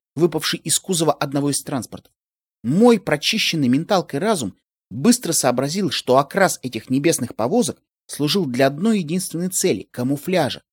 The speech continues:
Пегасовский военный конвой! И слава Селестии,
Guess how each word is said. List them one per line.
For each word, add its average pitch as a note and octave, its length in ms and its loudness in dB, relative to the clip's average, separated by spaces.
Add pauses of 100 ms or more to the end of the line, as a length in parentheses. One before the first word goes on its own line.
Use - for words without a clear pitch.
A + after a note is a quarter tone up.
(400)
Пегасовский D#3 720 0
военный E3 500 0
конвой! G3 520 2 (340)
И - 40 -14
слава C3 420 0
Селестии, D3 640 -4